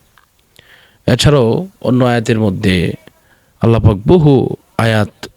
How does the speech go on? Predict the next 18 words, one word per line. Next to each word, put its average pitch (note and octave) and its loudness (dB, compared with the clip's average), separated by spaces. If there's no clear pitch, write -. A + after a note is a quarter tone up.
আমাদেরকে G2 0
দা-, - -4
নাজিল G2 0
করে G#2+ 0
দিয়েছেন, A#2 0
দান F#2+ 0
করে F#2 0
দিয়েছেন, F2+ 0
যে A#2 2
আমরা B2+ 0
কোরআন C#3+ 0
কারীম D3+ 2
পড়লে D3 2
আমরা B2 0
সমস্ত C3 0
কিছু A2+ 0
বুঝতে G#2 -2
পারি, G2+ 0